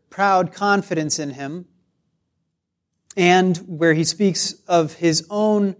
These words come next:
uh, desire in verse twenty, not to be put to shame in anything. <clears throat>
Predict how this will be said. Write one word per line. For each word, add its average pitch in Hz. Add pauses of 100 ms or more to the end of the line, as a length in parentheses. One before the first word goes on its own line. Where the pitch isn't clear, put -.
(420)
uh, 147 (2000)
desire 165
in 160
verse 156
twenty, 160 (260)
not 175
to 180
be 165
put 202
to 160
shame 151 (460)
in 160
anything. 127 (180)
<clears throat> 180